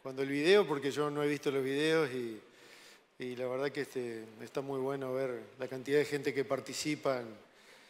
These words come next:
en este, en esta gesta, podríamos decir, pero, pero bueno, para ir al, al grano, eh, propósito es lo que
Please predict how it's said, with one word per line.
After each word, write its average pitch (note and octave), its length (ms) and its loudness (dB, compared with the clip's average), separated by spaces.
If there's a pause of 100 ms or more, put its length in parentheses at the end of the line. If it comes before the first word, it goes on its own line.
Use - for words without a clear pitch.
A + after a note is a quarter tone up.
(420)
en C3 160 -6
este, B2 520 0
en - 1400 -20
esta C3 180 -6
gesta, E3 380 6
podríamos C#3 420 2
decir, D3 340 -2
pero, B2 320 -2 (800)
pero D#3 160 8
bueno, E3 300 6 (580)
para D3 220 8
ir E3+ 140 10
al, C3+ 360 6 (680)
al C3 120 -2
grano, F#3+ 400 8 (460)
eh, C#3 360 0 (3500)
propósito D#3+ 640 6
es E3 120 8
lo D3+ 160 8
que C3 460 2